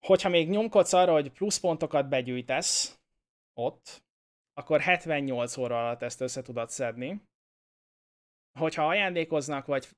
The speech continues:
feliratkozol tier egyel, akkor százhetven óra, százhetvenhárom óra úgy, hogy nem, nem nyomkodsz semmit, nyomkodása meg hatvanöt. De ehhez még hozzájár az is, hogy ha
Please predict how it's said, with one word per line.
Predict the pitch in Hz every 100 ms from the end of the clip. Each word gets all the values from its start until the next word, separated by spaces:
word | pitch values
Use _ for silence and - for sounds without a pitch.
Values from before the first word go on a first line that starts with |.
| _ 139
feliratkozol | 160 160 139 131 143 127 127 123
tier | 139 131
egyel, | 123 120 131 147 180 - -
akkor | - 147 -
százhetven | - 139 131 139 - 127 127
óra, | 135 135 131 -
százhetvenhárom | 147 143 151 147 135 135 127 127
óra | 131 127 127
úgy, | 135 -
hogy | 123 120
nem, | 127 123
nem | 123 131 131
nyomkodsz | 127 127 120
semmit, | - 139 160 185 _ _
nyomkodása | 156 175 165 147 135 135
meg | 120
hatvanöt. | - 127 - 117 107 - _ _ _
De | -
ehhez | 143 180 175
még | 180 175
hozzájár | 185 165 151 139
az | 143 147
is, | 143 -
hogy | 131 131
ha | 139 - 127 123 120